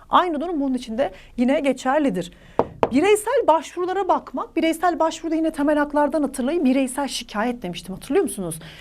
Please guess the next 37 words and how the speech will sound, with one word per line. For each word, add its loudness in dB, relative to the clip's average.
İç 2
hukuk -2
tükendi. 2
İç 2
hukuk 2
tükendikten 0
sonra 0
artık -2
gidebilecek 2
hiçbir 0
yeriniz 0
kalmadı. 0
Dış 6
hukuka 0
çıkmadan, -2
mesela 2
Avrupa 2
İnsan -4
Hakları -4
Mahkemesi'ne -4
gitmeden 2
önce -2
Anayasa -2
Mahkemesi'ne -4
gidiyorsunuz. -2
Bireysel 2
şikayet -2
veya 0
başvuru -2
adı -2
altında 2
Anayasa 0
Mahkemesi'nin 0
bölümleri 0
bir -2
bakıyor 2
ona. 0